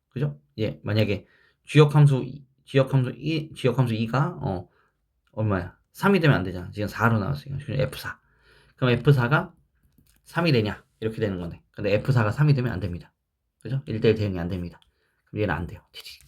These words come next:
뭔 얘기인지 알았어? 그래서, 어, 요거 같은 경우에는, 어, 지금 주역함수 사 같은 경우에는, 주역함수 사. 요놈 같은 경우에는 이제, 어, 뭐가 돼야 되는 거야?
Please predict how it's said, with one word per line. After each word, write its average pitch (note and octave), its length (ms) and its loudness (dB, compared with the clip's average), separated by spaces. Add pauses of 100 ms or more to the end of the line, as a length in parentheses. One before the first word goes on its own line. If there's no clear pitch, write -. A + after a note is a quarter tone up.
(2250)
뭔 A2+ 100 0
얘기인지 A#2 160 4
알았어? C#3 380 -2 (480)
그래서, C#3+ 380 4 (380)
어, C#3+ 380 8
요거 D3+ 220 2
같은 F3 300 0
경우에는, D3+ 520 2
어, A2+ 480 0 (240)
지금 C3+ 440 0 (240)
주역함수 D#3+ 580 4
사 A#2 160 0
같은 C#3+ 300 4
경우에는, A#2+ 580 2
주역함수 A2+ 420 -4
사. B2+ 280 -6 (1700)
요놈 C#3+ 160 8
같은 C3 240 2
경우에는 C#3 360 2
이제, A2 500 2
어, G2+ 440 -2 (240)
뭐가 A#2+ 200 -2
돼야 A2+ 140 4
되는 A2+ 180 -2
거야? F#2+ 520 -4